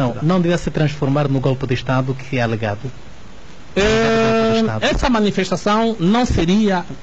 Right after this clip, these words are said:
Speaker 1: nem golpe de Estado, nem insurreição popular. Era somente uma manifestação popular acordada e aceite por Agostinho Neto para fazer estas mudanças. Agostinho Neto não queria ser, eh,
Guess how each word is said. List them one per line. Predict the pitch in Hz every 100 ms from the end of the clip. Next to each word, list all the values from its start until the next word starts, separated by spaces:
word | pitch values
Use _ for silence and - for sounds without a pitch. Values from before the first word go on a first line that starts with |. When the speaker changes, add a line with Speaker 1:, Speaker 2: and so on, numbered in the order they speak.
| -
Speaker 1:
nem | 185 220
golpe | 190 196 139
de |
Estado, | 131 - 160 190 190 185 -
nem | 170 208
insurreição | - 139 123 - 156
popular. | 147 - 104 - - - - - - -
Era | 254 277
somente | - 269 220 185 190 202 -
uma | 285 339 247
manifestação | 226 311 240 208 196 - 226 196 -
popular | - 370 330 202 202 233 - - -
acordada | - 202 - 226 214 180 339 302 202 160 131 - -
e | 285 330 254 131 -
aceite | 175 - - 370 370 359 247
por | - 220
Agostinho | 208 190 185 277 254
Neto | 190 226 247 262 - - - -
para | 196 202 196
fazer | - 190 196
estas | 240 - 226
mudanças. | 226 180 131 - - - - -
Agostinho | 202 302 311
Neto | 311
não | 294
queria | 311 285 262
ser, | 240 233 240
eh, | 220 202